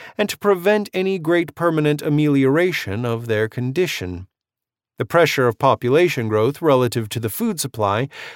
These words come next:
will impose severe limitations on economic progress.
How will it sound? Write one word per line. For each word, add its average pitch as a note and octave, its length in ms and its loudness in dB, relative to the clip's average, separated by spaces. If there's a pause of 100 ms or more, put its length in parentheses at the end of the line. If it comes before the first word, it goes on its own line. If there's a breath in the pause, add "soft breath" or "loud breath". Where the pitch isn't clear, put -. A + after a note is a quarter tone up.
(180 loud breath)
will G3 240 4
impose F3+ 640 2 (120)
severe F3+ 540 0
limitations D#3+ 880 -2
on C3+ 240 2
economic A2 640 -2
progress. G#2 680 -2